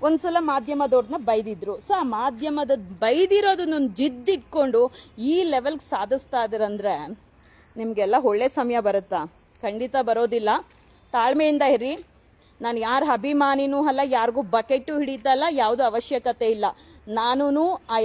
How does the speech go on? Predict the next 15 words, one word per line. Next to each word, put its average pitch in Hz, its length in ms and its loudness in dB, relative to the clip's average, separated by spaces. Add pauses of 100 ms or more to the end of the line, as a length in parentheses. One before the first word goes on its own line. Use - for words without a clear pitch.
ಆರೋಪಿ 254 520 2
ಸ್ಥಾನ 254 380 0
ಹೇಗಿರುತ್ತೆ, 254 1080 2
ಯಾವ್ಯಾವ 240 420 4
ಥರ 269 220 -2
ಸುಳ್ಳು 269 300 -6
ಕೇಸ್ 262 300 0
ಹಾಕ್ತಾರೆ, 254 460 0
ಏನೇನು 269 520 0
ಅನ್ನೋಂಥದ್ದು 247 460 -4
ನಾನು 220 260 -2
ಸಹ 262 280 0
ಅನುಭವ 233 340 0
ಪಟ್ಟಿದ್ದೀನಿ. 240 580 -4 (360)
ಹಾಗಂತ 294 400 0